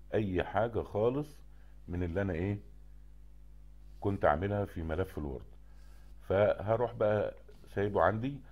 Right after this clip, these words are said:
وملف الوورد لسه قدامكم زي ما هو اهو، يعني هرجعه لكم، هوريه لكم برضو ان لسه موجود زي ما هو وبنفس التنسيق بتاعه، تقدر تحتفظ به عندك، تمام.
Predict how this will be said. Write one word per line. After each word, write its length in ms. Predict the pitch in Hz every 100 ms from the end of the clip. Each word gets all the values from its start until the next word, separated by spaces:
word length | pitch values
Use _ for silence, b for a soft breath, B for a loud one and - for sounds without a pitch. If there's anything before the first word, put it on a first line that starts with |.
| B
وملف 440 | - 87 95 113 -
الوورد 300 | 92 107 98
لسه 280 | 101 113 82
قدامكم 340 | 90 107 101
زي 120 | 92
ما 100 | 95
هو 160 | 107 98
اهو، 180 | 104 110 - - -
يعني 200 | 69 80
هرجعه 480 | 80 85 82 82 80
لكم، 180 | 107 104
هوريه 380 | 90 90 87 104
لكم 180 | 110 87
برضو 360 | 104 120 143 - B B -
ان 120 | 82
لسه 280 | 90 113 98
موجود 400 | 87 80 101 117
زي 280 | 104 117 113
ما 100 | 107
هو 320 | 101 76 65 - b b b
وبنفس 420 | 71 73 95 107 92
التنسيق 440 | 87 87 - -
بتاعه، 360 | 90 98 101 104
تقدر 280 | 107 101
تحتفظ 500 | 95 - - 80 101
به 140 | 87 90
عندك، 340 | 87 76 62 - - - b b b b b
تمام. 280 | 80 107 147